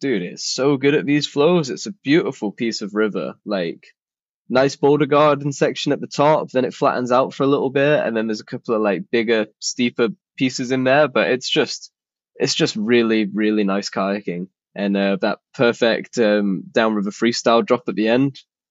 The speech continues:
sessioned that a few times, and then I went to Upper Palguin with David, and he was filming me.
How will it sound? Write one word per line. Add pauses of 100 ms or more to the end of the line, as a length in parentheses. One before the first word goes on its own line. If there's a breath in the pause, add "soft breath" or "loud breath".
(160)
sessioned
that
a
few
times, (640)
and (340)
then (340)
I
went
to
Upper
Palguin
with
David, (160)
and
he
was
filming
me.